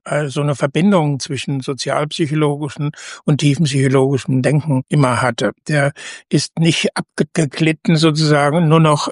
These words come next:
in die Sachlichkeit, äh, sondern der hat immer versucht, die Kommunikation der Menschen untereinander, auch die inneren Mo-, Motive zu verstehen. Deshalb ist die Psychotherapie bei ihm natürlich auch die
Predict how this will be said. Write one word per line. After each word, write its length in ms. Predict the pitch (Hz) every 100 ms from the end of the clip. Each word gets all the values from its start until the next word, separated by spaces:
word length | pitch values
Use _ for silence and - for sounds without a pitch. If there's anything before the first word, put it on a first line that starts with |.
| -
in 120 | - 139
die 160 | 135
Sachlichkeit, 1160 | 127 151 - 175 160 - - 160 170 - - -
äh, 120 | - 156
sondern 320 | 151 143 143
der 120 | 139
hat 200 | 143 -
immer 400 | - 151 156 151 -
versucht, 840 | - 139 135 151 196 - - -
die 280 | 147 131 127 - - - _ -
Kommunikation 1040 | 156 151 147 - 143 - 147 147 156 160
der 120 | 151
Menschen 500 | 131 139 160 190 160
untereinander, 760 | 156 156 160 147 151 156 160 160
auch 160 | 151
die 320 | - 165 - 156
inneren 320 | 170 156 151
Mo-, 200 | 147 156 -
Motive 640 | 151 147 196 254 214 143 - - -
zu 140 | - 156
verstehen. 640 | - 131 - 147 113 208 -
Deshalb 380 | 160 - 160 151
ist 260 | 185 - -
die 160 | 131 - -
Psychotherapie 920 | - 170 175 170 151 156 151 151 151 - - -
bei 160 | 170 160
ihm 320 | - 151 165
natürlich 540 | 151 135 151 147 139 -
auch 220 | 151 -
die 420 | - 156 139 127